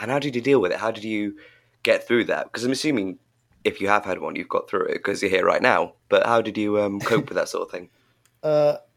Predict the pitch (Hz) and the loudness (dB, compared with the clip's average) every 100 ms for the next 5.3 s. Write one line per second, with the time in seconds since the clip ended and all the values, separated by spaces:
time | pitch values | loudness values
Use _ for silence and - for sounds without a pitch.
0 | _ - 165 202 240 123 107 - 170 170 | _ -4 4 8 10 8 4 -2 4 4
1 | 180 196 196 190 175 - 214 196 - 220 | 6 6 6 0 0 -2 0 0 -2 -4
2 | 175 175 175 165 147 143 104 - - _ | -2 -2 0 0 0 0 -2 -4 -12 _
3 | - 135 147 147 143 - 185 214 247 254 | -6 -2 -2 -4 -8 2 6 6 6 4
4 | 220 220 190 185 160 170 - - 120 120 | 6 4 4 2 2 2 0 -4 -8 -8
5 | 120 - | -10 -14